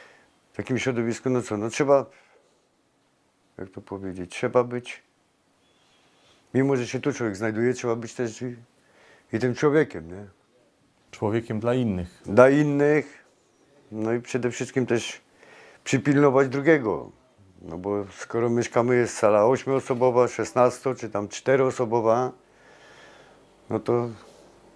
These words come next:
Speaker 1: no przede wszystkim chodzi czystość. Tak człowiek jest wychowany, o czystość chodzi. No, no.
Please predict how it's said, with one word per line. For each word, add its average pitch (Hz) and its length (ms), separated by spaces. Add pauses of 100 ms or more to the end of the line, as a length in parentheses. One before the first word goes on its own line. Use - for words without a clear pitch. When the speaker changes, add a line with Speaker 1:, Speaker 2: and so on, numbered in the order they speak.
(160)
Speaker 1:
no 113 80
przede 127 260
wszystkim 123 340
chodzi 113 300
czystość. - 500 (1700)
Tak 104 160
człowiek 107 300
jest 104 120
wychowany, 98 640
o 87 40
czystość - 460
chodzi. 57 320
No, 60 220 (140)
no. - 80